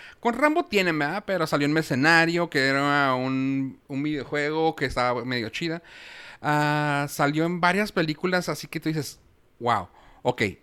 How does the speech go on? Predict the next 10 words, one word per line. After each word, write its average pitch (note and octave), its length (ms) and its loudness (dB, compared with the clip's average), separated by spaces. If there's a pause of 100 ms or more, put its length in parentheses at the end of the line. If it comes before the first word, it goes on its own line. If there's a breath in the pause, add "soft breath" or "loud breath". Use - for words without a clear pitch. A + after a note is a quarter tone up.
(140)
tomando F3+ 360 4
eso G3+ 100 -4
en F#3+ 60 -2
cuenta, B2 440 -4 (320)
lo C3+ 280 -2
contratan D3 500 -2
para C3 260 0
esta C3 280 -2 (280)
nueva C3 380 -2
serie." B2+ 380 -4